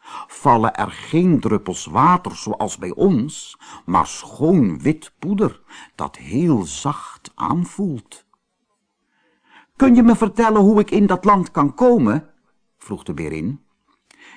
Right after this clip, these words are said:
"Ik zal aan de walvis vragen of hij u er naartoe wil brengen," zei de valk. "En ik ga mee om de weg te wijzen." De volgende dag gingen ze op reis.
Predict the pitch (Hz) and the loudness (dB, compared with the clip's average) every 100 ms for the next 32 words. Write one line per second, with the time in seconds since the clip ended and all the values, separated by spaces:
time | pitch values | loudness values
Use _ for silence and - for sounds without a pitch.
0 | _ 151 - - 202 185 - 104 80 76 | _ -2 -2 -2 2 2 2 -2 -2 -2
1 | 139 196 165 - 160 - 131 135 131 127 | 2 2 -2 -8 -8 -8 -2 0 0 -2
2 | 113 110 - - - - - 90 151 160 | -10 -10 -16 -10 -10 -10 -16 -4 -2 0
3 | - 147 139 - - 160 151 165 190 117 | 0 0 -4 -10 -2 -2 -2 0 0 0
4 | 76 73 73 73 71 71 _ _ _ _ | -4 -10 -10 -10 -12 -16 _ _ _ _
5 | - 80 69 - 73 - - _ _ _ | -12 -12 -12 -10 -10 -10 -20 _ _ _
6 | _ _ - - - 95 87 - - - | _ _ -20 -20 -4 -2 -2 0 -2 -2
7 | - 78 82 120 196 220 196 _ _ - | -10 -8 0 2 2 0 -6 _ _ 2
8 | 220 220 143 - - 78 80 58 - - | 4 6 2 -2 -14 -10 -10 -10 -20 -20
9 | _ _ _ _ _ _ _ _ _ _ | _ _ _ _ _ _ _ _ _ _
10 | _ _ - _ 78 - 139 - 92 71 | _ _ -20 _ -16 -6 -4 -4 -10 -8
11 | 101 123 - - - - 104 98 98 - | -8 -8 -14 -20 -20 -12 -8 -8 -8 -10
12 | 110 101 80 - - - - | -8 -8 -10 -14 -20 -20 -20